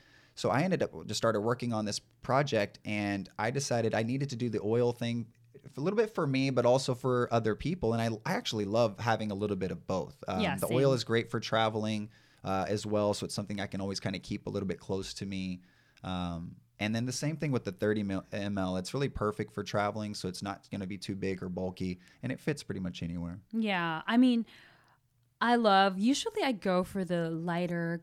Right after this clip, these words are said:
Speaker 2: clean, and fresh scents. But this one, even if it's a bit heavier,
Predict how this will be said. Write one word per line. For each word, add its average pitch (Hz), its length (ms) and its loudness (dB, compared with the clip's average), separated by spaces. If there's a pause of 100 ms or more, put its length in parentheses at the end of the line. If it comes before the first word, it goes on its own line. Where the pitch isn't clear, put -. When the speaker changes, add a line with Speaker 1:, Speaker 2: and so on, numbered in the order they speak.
Speaker 2:
clean, 180 560 0
and 160 220 0
fresh - 800 -4
scents. - 640 -6 (340)
But 269 140 -2
this 427 220 0
one, 185 420 2 (380)
even 302 280 4
if 370 140 4
it's 294 200 0
a 220 60 0
bit 170 320 -6 (220)
heavier, 196 720 -6